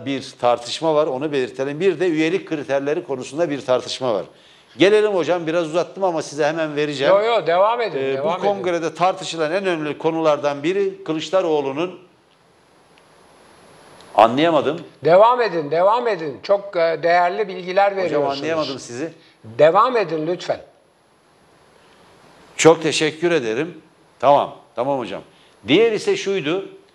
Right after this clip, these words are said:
Speaker 1: E, kurultaya Cumhuriyet Halk Partisi'nin bir önceki genel başkanı Kılıçdaroğlu'nun gelmesi belir-, e, beklenirken son anda yapılan bir açıklamayla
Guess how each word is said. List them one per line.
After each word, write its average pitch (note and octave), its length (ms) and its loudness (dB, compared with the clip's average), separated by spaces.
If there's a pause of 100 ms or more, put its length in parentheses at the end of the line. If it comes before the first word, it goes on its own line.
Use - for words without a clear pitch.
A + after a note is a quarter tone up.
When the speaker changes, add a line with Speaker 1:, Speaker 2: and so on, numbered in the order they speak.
(580)
Speaker 1:
E, C3 480 2 (120)
kurultaya F3+ 920 0
Cumhuriyet F3 340 -4
Halk G3+ 240 0
Partisi'nin F#3 600 -4
bir G#3+ 100 0
önceki F3+ 380 -2
genel E3+ 320 0
başkanı E3 460 -4
Kılıçdaroğlu'nun F3 1000 -2 (280)
gelmesi D#3+ 520 0
belir-, D#3 600 -2
e, C3 100 -8
beklenirken E3+ 720 -2 (420)
son A3+ 240 2
anda F#3 240 2
yapılan D#3 400 0
bir D#3 80 -2
açıklamayla F#3 1000 -2